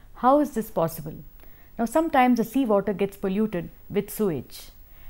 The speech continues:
and the fish and shellfish, especially molluscan shellfish, may take in the pathogenic organisms. Now, the molluscan shellfish, that is clams, oysters, et cetera, they obtain their food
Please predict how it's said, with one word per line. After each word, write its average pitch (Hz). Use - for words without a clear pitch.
and 208
the 214
fish -
and 190
shellfish, 208
especially 202
molluscan 214
shellfish, 180
may 214
take 262
in 190
the 175
pathogenic 226
organisms. 160
Now, 220
the 214
molluscan 247
shellfish, 196
that 190
is 190
clams, 190
oysters, 196
et -
cetera, 180
they 269
obtain 226
their 180
food 240